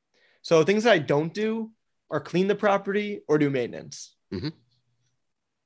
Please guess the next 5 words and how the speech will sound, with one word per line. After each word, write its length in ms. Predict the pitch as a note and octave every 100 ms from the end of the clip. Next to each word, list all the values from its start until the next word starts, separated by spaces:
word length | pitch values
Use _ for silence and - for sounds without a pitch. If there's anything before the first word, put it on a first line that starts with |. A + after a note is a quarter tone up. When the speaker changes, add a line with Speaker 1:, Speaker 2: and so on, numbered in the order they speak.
| _ -
Speaker 1:
I 140 | D#3+
do 120 | E3+
everything 300 | D3+ C#3+ C3+
else. 400 | A#2+ G2 - - _ _ _ _ _ _ _ -
So 400 | - E3 D#3